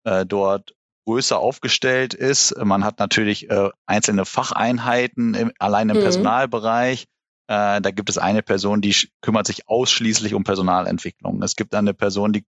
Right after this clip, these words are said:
Speaker 1: kümmert sich ausschließlich um Personalmarketing. Äh,
Speaker 2: Mhm.
Speaker 1: wa-, was, was ich hier, äh, bei Amazone eben wiederfinde, ist, dass man ja in einer, auch in der Funktion des H-R-Business-Partners, die ich eben vorher hatte und vergleichbarer
Speaker 2: Ja.
Speaker 1: natürlich jetzt ist mit der Position, die ich in dem Konzern hatte,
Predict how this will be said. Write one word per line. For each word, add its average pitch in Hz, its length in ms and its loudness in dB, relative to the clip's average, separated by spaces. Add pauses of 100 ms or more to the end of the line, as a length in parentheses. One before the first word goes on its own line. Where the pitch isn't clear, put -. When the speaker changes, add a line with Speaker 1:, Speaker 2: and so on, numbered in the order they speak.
Speaker 1:
kümmert 110 220 0
sich - 200 -6
ausschließlich 113 640 0
um 107 160 0
Personalmarketing. 98 1040 -2 (500)
Äh, 98 340 2
Speaker 2:
Mhm. 214 340 -6
Speaker 1:
wa-, 101 140 -2
was, - 280 2
was - 400 0
ich - 240 -14
hier, 127 440 0 (120)
äh, 110 360 0 (140)
bei 95 140 2
Amazone 107 560 2
eben 110 160 0
wiederfinde, 113 520 0
ist, 104 180 -2
dass 104 120 0
man 101 200 2
ja 98 120 4
in 95 140 2
einer, 95 280 2 (120)
auch 95 200 0
in 101 380 0 (100)
der 98 100 2
Funktion 107 420 0
des 101 120 0
H-R-Business-Partners, 110 1000 0
die 104 120 -2
ich 101 40 0
eben 98 140 2
vorher 117 360 0
hatte 113 260 0
und 98 80 -4
vergleichbarer 101 640 0
Speaker 2:
Ja. - 80 6
Speaker 1:
natürlich - 260 -4
jetzt - 180 2
ist - 140 0
mit 98 160 0
der 95 100 2
Position, 98 460 0
die 95 80 0
ich - 100 -6
in 95 60 2
dem 95 100 2
Konzern 104 460 -2
hatte, 101 300 -2